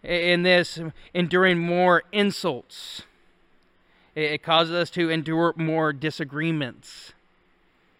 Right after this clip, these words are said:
I would say it would also endure us more when we get let down. Enduring more is one of those, is, is enduring one another's sins.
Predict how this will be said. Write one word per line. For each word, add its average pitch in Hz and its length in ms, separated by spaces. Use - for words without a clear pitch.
I 147 100
would 147 120
say 151 160
it 147 40
would 143 80
also 147 460
endure 160 380
us 156 220
more 156 280
when 151 180
we 151 360
get 147 200
let 139 340
down. 127 480
Enduring 160 380
more 160 260
is 151 220
one 160 180
of 147 80
those, 147 420
is, 151 240
is - 840
enduring 151 880
one 156 180
another's 139 500
sins. - 880